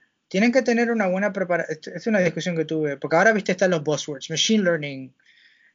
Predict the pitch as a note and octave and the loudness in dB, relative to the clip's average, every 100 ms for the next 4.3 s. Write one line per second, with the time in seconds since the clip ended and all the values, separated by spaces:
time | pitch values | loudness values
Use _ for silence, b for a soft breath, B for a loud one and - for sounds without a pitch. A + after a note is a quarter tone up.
0 | _ G#3+ B3+ C4 B3 A#3+ A#3 - G3 F3 | _ 4 4 4 4 2 0 -2 -2 -2
1 | D#3 D#3 C#3+ D3+ C#3 - C#3+ - - C3+ | -4 -6 -8 -10 -8 -8 -10 -16 -20 -14
2 | - E3+ F3+ G3 F3 D3 D#3 C#3 B2+ - | -4 -2 0 -2 -2 -4 -6 -6 -8 -10
3 | - C#3+ E3+ C#3 - E3 D#3+ - F3 F#3 | -16 -6 -4 -4 -4 -4 -4 0 -2 0
4 | G3 F#3+ | -2 -4